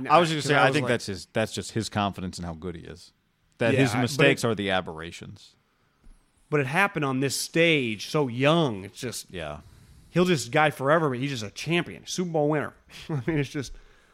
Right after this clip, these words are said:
Speaker 1: Yep.
Speaker 2: boom, is it. Like, he's on that level fast. Andy had to wait twenty-one seasons. Mahomes waited three. <laughs>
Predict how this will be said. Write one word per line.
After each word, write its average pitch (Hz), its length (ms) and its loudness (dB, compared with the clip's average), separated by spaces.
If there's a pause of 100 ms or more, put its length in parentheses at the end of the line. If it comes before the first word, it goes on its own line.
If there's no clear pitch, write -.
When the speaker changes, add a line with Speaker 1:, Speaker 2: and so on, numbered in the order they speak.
Speaker 1:
Yep. 110 220 -4
Speaker 2:
boom, 147 320 2 (640)
is 127 160 -6
it. 139 240 0 (200)
Like, 120 120 -10
he's 147 140 0
on 131 180 2
that 147 220 0
level 120 240 -6
fast. 113 420 -8 (500)
Andy 185 300 4
had 180 140 6
to 156 40 4
wait 139 220 0
twenty-one 175 580 4
seasons. 127 400 -2
Mahomes 127 340 0
waited 113 220 -4
three. 123 540 -6
<laughs> - 40 -16